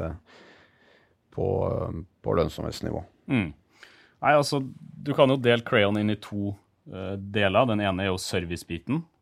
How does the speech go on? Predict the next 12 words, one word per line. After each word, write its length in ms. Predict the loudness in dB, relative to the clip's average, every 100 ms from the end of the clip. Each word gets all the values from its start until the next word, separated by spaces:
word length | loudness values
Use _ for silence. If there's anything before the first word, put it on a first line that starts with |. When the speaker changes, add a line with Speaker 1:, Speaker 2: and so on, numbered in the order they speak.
| -8
Speaker 2:
eh, 220 | -8 -6
som 240 | -6 -6 -6
består 480 | -6 -6 -4 -6 -6
av 280 | -4 -4 -4
basically, 640 | -8 -10 -14 -10 -8 -8 -12 _
eh, 180 | -16 -16 -12
konsulenttimer 800 | -12 -8 -6 -8 -8 -8 -2 0
og 320 | 0 -4 -8
ekspertise 720 | -10 -10 -10 -6 -6 -6 -6
man 140 | -6 -6
selger 320 | -6 -8 -10
til, 240 | -12 -12